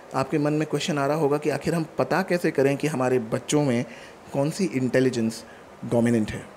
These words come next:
तो दोस्तों, इसका बहुत simple सा solution है और वो solution है डीएमआईए, यानी dermatoglyphics multiple intelligence analysis। दोस्तों, ये एक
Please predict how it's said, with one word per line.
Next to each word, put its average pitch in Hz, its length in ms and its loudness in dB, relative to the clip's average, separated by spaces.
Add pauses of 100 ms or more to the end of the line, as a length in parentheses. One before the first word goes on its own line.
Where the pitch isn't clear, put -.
(560)
तो 135 60 6
दोस्तों, 143 260 4
इसका 151 160 2
बहुत 143 220 -2
simple 165 360 2
सा 175 120 2
solution 143 420 0
है 127 220 -4 (340)
और 113 60 0
वो 120 80 2
solution 131 380 0
है 127 200 -2 (260)
डीएमआईए, 120 1500 -2 (680)
यानी 127 260 2 (240)
dermatoglyphics 147 920 2 (280)
multiple 147 600 4
intelligence 131 680 4 (160)
analysis। 107 460 2 (1160)
दोस्तों, 285 320 4 (340)
ये 214 140 4
एक 240 280 2